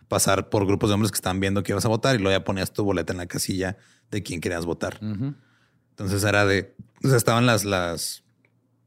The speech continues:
Speaker 1: las urnas estaban marcadas por partido político. Entonces, al
Speaker 2: Sí.
Speaker 1: momento que metías la boleta, ya sabían por quién habías votado. Te estaban esperando para apuñalarte con un punzón de zapato.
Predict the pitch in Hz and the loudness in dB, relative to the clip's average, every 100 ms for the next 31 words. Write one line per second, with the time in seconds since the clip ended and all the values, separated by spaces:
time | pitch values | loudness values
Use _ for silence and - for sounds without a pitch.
0 | _ _ _ _ _ - 123 110 131 139 | _ _ _ _ _ -6 0 4 4 4
1 | 135 117 120 120 110 - 104 98 - 98 | 2 2 2 2 2 2 0 0 -2 -2
2 | 101 98 95 95 98 - - 80 - _ | -2 -2 -2 -2 -4 -6 -12 -12 -14 _
3 | _ _ - 123 110 101 143 120 113 107 | _ _ -4 0 0 2 2 2 0 2
4 | 117 113 104 98 - 95 92 98 95 90 | 2 2 2 2 2 0 -2 -4 -2 -2
5 | 87 98 117 107 127 _ _ _ _ - | -4 -2 0 -2 -6 _ _ _ _ -8
6 | 87 82 87 80 80 87 107 87 82 82 | -6 -4 -4 -4 -4 -4 -4 -4 -4 -4
7 | 95 85 78 78 110 - 87 - 92 - | -6 -8 -10 -4 -4 -4 -8 -12 -12 -14